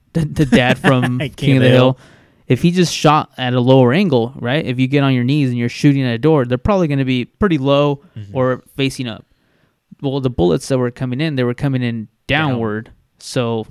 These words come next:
Speaker 1: they were like, "Well, at least you had time to go put your legs on then. That means you ran over there with your legs on." And according to him, he didn't. The other thing that was kinda surprising is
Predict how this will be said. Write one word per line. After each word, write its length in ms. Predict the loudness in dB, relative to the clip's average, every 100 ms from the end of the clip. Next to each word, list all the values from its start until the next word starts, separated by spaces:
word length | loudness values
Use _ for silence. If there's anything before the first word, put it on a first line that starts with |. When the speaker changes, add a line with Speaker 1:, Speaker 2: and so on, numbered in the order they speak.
| -8
Speaker 1:
they 100 | -4
were 80 | -4
like, 240 | -4 -4
"Well, 200 | -2 0
at 60 | 2
least 240 | 0 0
you 80 | -2
had 160 | -2
time 280 | -4 -6 -4
to 60 | -2
go 140 | -2
put 260 | 2 0 0
your 80 | -2
legs 260 | 0 0 -2
on 200 | -2 -4
then. 180 | -6
That 120 | -6 -4
means 260 | -6 -6 -8
you 180 | -8
ran 260 | -4 -4 -2
over 160 | -4 -2
there 140 | -2
with 180 | -4 -6
your 80 | -6
legs 260 | -6 -6
on." 200 | -8 -10 -12 _ _ _ _ _ _
And 240 | -14 -14 -14 -12
according 380 | -4 -2 0
to 60 | 2
him, 220 | 4 4
he 100 | 0
didn't. 400 | -2 -4 -6 -16 -20 _ _ _ _
The 140 | -2 2
other 160 | 2
thing 260 | 2 -2 -2
that 100 | -2
was 200 | -2 -4
kinda 220 | -6 -6
surprising 640 | -6 -8 -6 -6 -6 -8 -6
is 280 | -8 -8